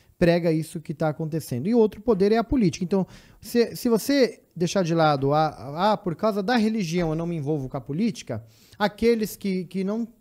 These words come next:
não têm princípios nenhum ficam mais expo-, abertos pra pegar esse poder chamado política. E esse política vai oprimir a religião.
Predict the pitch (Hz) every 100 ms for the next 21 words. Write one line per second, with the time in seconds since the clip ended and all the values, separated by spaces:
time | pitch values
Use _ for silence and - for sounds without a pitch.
0 | - 240 277 285 240 - _ _ _ -
1 | 226 - 226 208 175 185 196 277 269 170
2 | 226 247 240 233 247 240 - 208 247 240
3 | 190 190 175 202 220 254 - 247 247 254
4 | 190 202 208 196 185 190 180 190 180 180
5 | 226 190 - - 110 - _ - 160 160
6 | 175 196 180 180 233 190 190 185 202 180
7 | 180 196 208 196 208 139